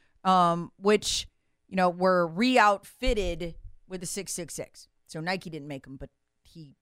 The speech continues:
they were re-, remastered, basically. They contain a drop of human blood.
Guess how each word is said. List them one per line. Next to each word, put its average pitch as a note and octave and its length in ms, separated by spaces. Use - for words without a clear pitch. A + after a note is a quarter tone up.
they D3+ 100
were C#3 160
re-, C#3+ 280
remastered, C#3+ 640
basically. - 360
They F#3 100
contain F#3 320
a E3 40
drop D#3 280
of C#3 120
human C#3+ 320
blood. C3+ 240